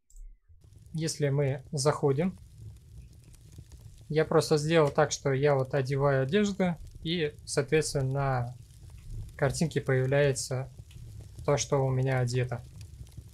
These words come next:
И все, по сути, тут больше нет изменений никаких. Так, давайте мы введем сюда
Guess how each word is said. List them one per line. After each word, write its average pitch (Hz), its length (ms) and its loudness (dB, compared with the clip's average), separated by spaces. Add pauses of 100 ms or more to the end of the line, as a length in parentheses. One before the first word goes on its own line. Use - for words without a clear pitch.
(580)
И 165 100 -6
все, 127 280 -2
по 127 160 -4
сути, 123 520 -4 (120)
тут 131 120 -8 (120)
больше 139 320 0
нет 135 200 0
изменений 123 520 0
никаких. 120 580 -6 (3250)
Так, 135 220 -2 (180)
давайте 151 380 2
мы 139 480 2
введем 143 720 0 (1400)
сюда 135 800 0